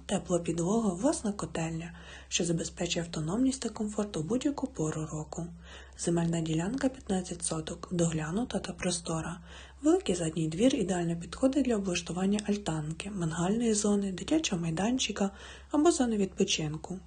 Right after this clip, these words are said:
Також є місце під город. Територія дозволяє реалізувати будь-які ландшафтні ідеї та створити затишний простір для життя і відпочинку. Земельна ділянка п'ятнадцять соток,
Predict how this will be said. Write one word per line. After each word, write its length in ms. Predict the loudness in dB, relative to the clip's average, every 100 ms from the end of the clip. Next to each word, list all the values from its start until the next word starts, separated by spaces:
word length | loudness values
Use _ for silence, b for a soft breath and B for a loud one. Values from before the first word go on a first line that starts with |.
| -8
Також 460 | -4 0 4 6 6
є 80 |
місце 340 | 6 4 0 0
під 160 | 0
город. 360 | 2 2 0 -2
Територія 540 | 0 2 2 4 4
дозволяє 520 | 2 0 0 2 2 2
реалізувати 680 | 0 0 -2 -2 -2 -2
будь-які 400 | 0 2 2 2
ландшафтні 640 | 2 2 0 -4 -4 -4 -2
ідеї 340 | -2 -4 -6
та 180 | -6 -6
створити 460 | -4 -4 -4 -4
затишний 520 | -4 -2 -2 -2 -2 0
простір 400 | 2 2 -2 -2
для 120 | -2
життя 380 | 0 -2 -4 -4 -2
і 80 | 0
відпочинку. 340 | 2 2 2
Земельна 320 | 0 0 -2 -4
ділянка 400 | -2 -2 -2 -6
п'ятнадцять 600 | -6 -4 -2 -2 -2 -4
соток, 380 | -4 -6 -6 -8